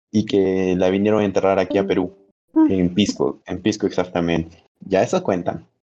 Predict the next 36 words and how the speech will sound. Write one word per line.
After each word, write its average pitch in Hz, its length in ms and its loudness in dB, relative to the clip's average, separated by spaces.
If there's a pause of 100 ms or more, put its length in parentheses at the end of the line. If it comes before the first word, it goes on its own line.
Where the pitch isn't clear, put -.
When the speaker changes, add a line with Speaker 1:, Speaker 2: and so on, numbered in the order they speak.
(100)
Speaker 1:
Y - 160 -4
la 107 120 2
cuestión 131 440 2
es 123 80 -2
que - 100 0
ahí 120 80 4
está 127 220 -2
su 110 160 -8
tumba, 110 560 0 (340)
y 101 220 2
decían 117 500 0
que 92 160 0
en 90 80 2
cierto 104 380 0
año 98 180 0
iba 92 300 2
a - 20 2
resucitar, - 760 -2 (320)
¿ya? 107 320 0 (420)
La 110 220 0
cuestión 135 320 0
es 147 120 -8
que 98 520 0
justo 127 280 -2
coincidía 110 540 2
por 98 140 -2
los 92 200 -2
a-, 98 300 0
eh, 92 140 -2
por 95 100 -2
los 92 100 -4
años 113 220 0
del 101 140 0
gobierno 98 320 0
de 101 60 -6
Fujimori, 110 600 0